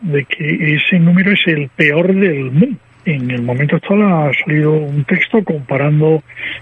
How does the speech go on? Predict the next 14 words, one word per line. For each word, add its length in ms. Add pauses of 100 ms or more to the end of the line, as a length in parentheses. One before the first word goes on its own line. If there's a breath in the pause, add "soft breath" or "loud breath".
(100)
en 220
países 640
la 140
mortalidad 880 (260)
en 200
asilos, 440 (500 loud breath)
y 220
en 160
España 640
las 220
cosas 420
se 60
han 160
hecho, 440